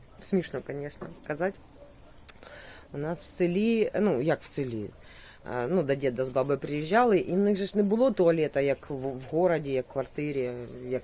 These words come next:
тут у нас. Воно. Тільки там на цьому, на дворі. <clears throat> І я так туди боялась заходити.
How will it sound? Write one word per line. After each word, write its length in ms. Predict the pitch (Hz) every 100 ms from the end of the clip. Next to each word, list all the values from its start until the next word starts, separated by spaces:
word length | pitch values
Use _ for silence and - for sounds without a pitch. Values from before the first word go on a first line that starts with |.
| -
тут 220 | 143 139
у 20 |
нас. 280 | 135 123 -
Воно. 140 | 123 131 - - - - - - -
Тільки 240 | 233 226
там 340 | 208 180 180 160
на 340 | 165 160 151
цьому, 260 | 147 143 135
на 80 | 160
дворі. 400 | 170 165 123 107 - - -
<clears throat> 80 | 320 302 233 - 381 349 220 160 - - - -
І 140 | 196 208
я 120 | 233 -
так 240 | 220 208
туди 240 | 208 175 165
боялась 480 | 156 139 123 127
заходити. 680 | 131 131 - 127 120 120 131